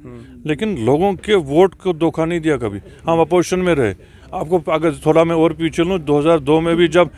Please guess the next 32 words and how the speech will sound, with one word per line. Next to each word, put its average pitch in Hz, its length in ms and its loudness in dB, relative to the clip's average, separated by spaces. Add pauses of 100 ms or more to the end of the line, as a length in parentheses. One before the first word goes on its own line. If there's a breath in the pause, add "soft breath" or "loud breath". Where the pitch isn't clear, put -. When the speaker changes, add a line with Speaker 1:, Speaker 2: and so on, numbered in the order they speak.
(200 soft breath)
Speaker 2:
डॉक्टर 139 220 2
साहब, 175 200 4
अ, - 60 -10 (1200 soft breath)
की, 147 220 -12
की 151 100 -2
हुकूमत 151 460 0
थी 175 40 2
और, 165 180 2
अ, 143 280 0 (340 soft breath)
यहाँ, 143 520 0
अ, - 20 -4
कुछ 135 240 -8
इंडिपेंडेंट 147 460 -4
कैंडिडेट्स 143 420 -2
आए, 175 200 2 (520 soft breath)
सारे 226 360 4
लोग 214 240 2
आप 180 200 4
मिलके 170 280 -2
आए 165 160 2
थे, 151 120 -2
डॉक्टर 139 240 -2
साहब 147 180 -4
ने 151 100 -4
उनका 143 300 -2
था, 143 180 0
"आप 135 100 -2
जो 143 160 0
तोड़, 131 220 -2
तोड़, 123 220 -2
तोड़ 110 180 -6
करो।" 104 220 -12